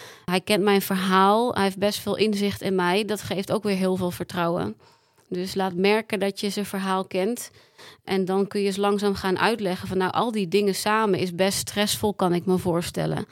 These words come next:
Hè, en heel veel stress kan invloed hebben op hoe je hele systeem reageert. En dan kun je zo een beetje de uitleg naar alk gaan maken met, hè, je eigen verklaringsmodel.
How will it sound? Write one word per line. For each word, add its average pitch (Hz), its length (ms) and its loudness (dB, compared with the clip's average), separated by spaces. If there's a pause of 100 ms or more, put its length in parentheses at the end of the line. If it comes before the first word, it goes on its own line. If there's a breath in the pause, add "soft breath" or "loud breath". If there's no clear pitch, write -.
(540 soft breath)
Hè, 208 100 0
en 214 260 4
heel 196 200 6
veel 196 140 0
stress 208 460 -2
kan 180 220 0
invloed 190 380 0
hebben 190 460 0
op 175 180 -4
hoe 180 180 0
je 180 80 0
hele 190 260 -2
systeem 220 500 -2
reageert. 185 640 -4
En 185 140 -4
dan 175 160 -4
kun 190 140 -4
je 190 120 0
zo 202 380 -2 (600 soft breath)
een 202 120 -2
beetje 202 320 0
de 190 100 2
uitleg 202 400 2
naar 202 120 2
alk 214 300 0
gaan 196 260 -2
maken 196 460 2
met, 185 300 -2
hè, 214 80 -2
je 240 140 0
eigen 180 300 -2
verklaringsmodel. 196 1000 2